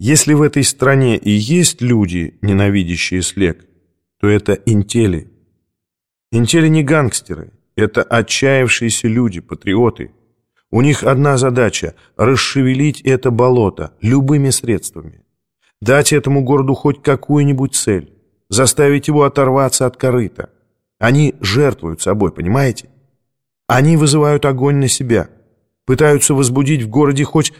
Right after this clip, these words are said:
одну общую для всех эмоцию, пусть хотя бы ненависть. Неужели вы не слыхали о слезогонке, о расстрелах дрожек? И в лабораториях они изготовляют не слег,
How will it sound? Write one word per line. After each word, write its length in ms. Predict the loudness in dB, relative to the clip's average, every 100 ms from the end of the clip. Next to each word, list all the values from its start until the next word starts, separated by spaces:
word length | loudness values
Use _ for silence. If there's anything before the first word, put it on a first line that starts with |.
| _
одну 500 | 0 0 2 2 2 2
общую 460 | 0 0 -2 -2
для 140 | 0 0
всех 320 | 0 -2 0
эмоцию, 460 | 2 0 -2 -6
пусть 300 | -6 -6 -6
хотя 260 | -6 -6 -2
бы 120 | 0
ненависть. 500 | 0 0 -2 -8 -18 _ _ _ _ _ _ _ _ -6
Неужели 420 | -4 0 2 2
вы 120 | 2
не 80 | 2
слыхали 540 | 0 -2 0 0 0 -4 _
о 120 | -2 0
слезогонке, 960 | 0 0 0 0 0 0 0 -4 -6 _ _
о 140 | -2 0
расстрелах 580 | 0 0 0 0 0 -2
дрожек? 440 | 0 2 0 -2 -8 _ _ _ _ _ _ _ _
И 140 | 0
в 80 | 2
лабораториях 800 | 2 2 0 0 0 2 2 0
они 200 | -2 -2
изготовляют 600 | -2 -4 -2 0 0 0
не 120 | 0 -2
слег, 420 | 0 0 -2